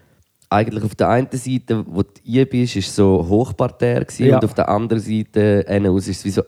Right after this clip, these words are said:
Speaker 1: ein Stock gewesen und unten Garten.
Speaker 2: Ja.
Speaker 1: Und es hat wie so einen Baum gehabt, der am Haus, äh, rauf ist und die Katzen haben eigentlich perfekt können über den Baum runter und
Speaker 2: Das wäre
Speaker 1: raufklettern.
Speaker 2: gäbig, wenn wir das hier hätten, ja. Und dann ist sie dort runter und abgehauen, oder was?
Speaker 1: Wahrscheinlich.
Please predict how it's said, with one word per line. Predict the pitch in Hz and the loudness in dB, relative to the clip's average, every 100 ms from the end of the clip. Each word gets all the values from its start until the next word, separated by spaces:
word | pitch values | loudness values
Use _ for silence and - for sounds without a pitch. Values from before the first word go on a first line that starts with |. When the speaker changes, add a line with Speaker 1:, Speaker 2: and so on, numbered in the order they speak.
| _ - - | _ -12 -10
Speaker 1:
ein | |
Stock | 90 98 101 - | -2 0 0 -2
gewesen | - 98 | -2 -2
und | 92 | 0
unten | 98 95 90 | -4 -4 -2
Garten. | 87 101 - 90 107 | 0 -2 -2 -2 -2
Speaker 2:
Ja. | 139 127 - - | -2 -4 -8 -10
Speaker 1:
Und | 101 | -8
es | 95 | -2
hat | 101 | -2
wie | 113 | -2
so | 107 | -2
einen | 101 95 | 0 0
Baum | 95 101 110 | 2 0 -2
gehabt, | - 98 98 | -6 -6 -2
der | 95 | 0
am | 95 92 | 0 -2
Haus, | 107 107 104 - - | 0 0 -2 -6 -2
äh, | 92 90 - | 2 2 2
rauf | 110 - | 0 0
ist | 113 - 104 90 | 0 0 -2 -4
und | - | -4
die | |
Katzen | 90 - 87 | -4 -2 -2
haben | 78 | -2
eigentlich | 80 - | -4 -2
perfekt | 87 87 92 - | -2 -2 -6 -4
können | 85 | -2
über | 80 | -2
den | 80 78 | -4 -2
Baum | 82 82 80 | 0 0 -2
runter | - 82 90 80 | -4 -4 0 0
und | |
Speaker 2:
Das | 127 127 135 | 2 2 2
wäre | 131 | 2
Speaker 1:
raufklettern. | - 131 | 2 2
Speaker 2:
gäbig, | - 151 | 2 4
wenn | 143 | 4
wir | 147 | 2
das | 139 | -2
hier | 143 139 131 | 0 0 0
hätten, | 110 - 117 | -4 -6 -6
ja. | 113 - _ | -6 -10 _
Und | 131 151 | -2 2
dann | 147 | 2
ist | 139 | 2
sie | 147 | 2
dort | 143 139 | 2 4
runter | 151 156 170 | 2 4 2
und | 143 | 2
abgehauen, | 165 - 110 101 117 | 0 -2 -6 -4 -4
oder | 113 104 | -6 -4
was? | 135 - | -4 -4
Speaker 1:
Wahrscheinlich. | 85 71 78 85 | -6 -4 -6 -8